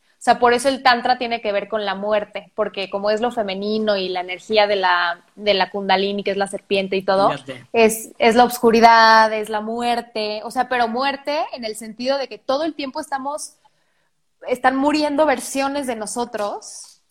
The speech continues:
Speaker 1: y todo el tiempo estamos
Speaker 2: Están
Speaker 1: renaciendo
Speaker 2: transformando.
Speaker 1: en la misma vida, en el mismo cuerpo. O sea, vas dejando versiones de ti que ya no sirven,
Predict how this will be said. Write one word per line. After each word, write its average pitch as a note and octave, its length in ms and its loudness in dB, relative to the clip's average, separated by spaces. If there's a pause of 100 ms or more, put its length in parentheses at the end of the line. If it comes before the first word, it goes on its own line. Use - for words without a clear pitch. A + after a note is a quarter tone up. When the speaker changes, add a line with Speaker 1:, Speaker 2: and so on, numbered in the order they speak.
(420)
Speaker 1:
y A#3 160 -6
todo B3+ 160 6
el C#4+ 80 0
tiempo D4 220 -2
estamos D4 300 2
Speaker 2:
Están - 0 -
Speaker 1:
renaciendo C#4+ 180 2
Speaker 2:
transformando. C#4 580 4
Speaker 1:
en D4+ 180 4
la E4 100 6
misma C4 320 0
vida, A3 280 0
en C#4+ 180 -4
el D4+ 100 -8
mismo B3 280 -8
cuerpo. G3 340 -2
O F3+ 80 -8
sea, G#3 160 -2
vas A#3+ 220 4
dejando C#4 360 -10
versiones B3 460 -12
de A3 100 -16
ti A#3 160 -18
que A3 140 -12
ya G#3 100 -6
no G#3 120 -14
sirven, B3 500 -2